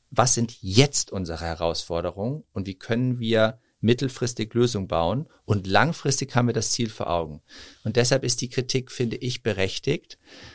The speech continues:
äh, und führt eben an dem Ziel vorbei, weil wir nun mal jetzt mit den Effekten, die wir erleben, Stichwort Deindustrialisierung, natürlich tatsächlich Gefahr laufen. Und das ist eben schleichend. Und das ist, glaube ich, ganz relevant.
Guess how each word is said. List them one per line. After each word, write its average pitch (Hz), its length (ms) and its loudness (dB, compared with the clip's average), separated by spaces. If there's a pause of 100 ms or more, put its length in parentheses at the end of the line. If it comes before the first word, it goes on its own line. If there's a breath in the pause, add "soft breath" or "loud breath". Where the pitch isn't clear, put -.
(120 loud breath)
äh, 110 280 4
und 107 200 -2
führt - 300 -4
eben 117 180 0
an 107 80 0
dem 104 140 -2
Ziel 131 220 0
vorbei, 104 540 2
weil 107 160 0
wir 117 60 -2
nun 117 140 2
mal 104 180 4
jetzt 139 300 2
mit - 160 2
den 104 100 -4
Effekten, 135 480 -2
die 98 140 -4
wir 87 80 0
erleben, 90 300 0
Stichwort - 440 -4
Deindustrialisierung, 104 800 -2
natürlich 104 320 -4
tatsächlich 117 500 -2
Gefahr 85 480 -2
laufen. 95 440 -2
Und - 380 -12
das 113 140 2
ist 143 120 0
eben 131 180 -4
schleichend. 107 580 -2 (240)
Und - 80 -8
das 107 140 2
ist, 110 140 0
glaube 98 200 -2
ich, - 60 -14
ganz 95 240 -2
relevant. 85 480 -6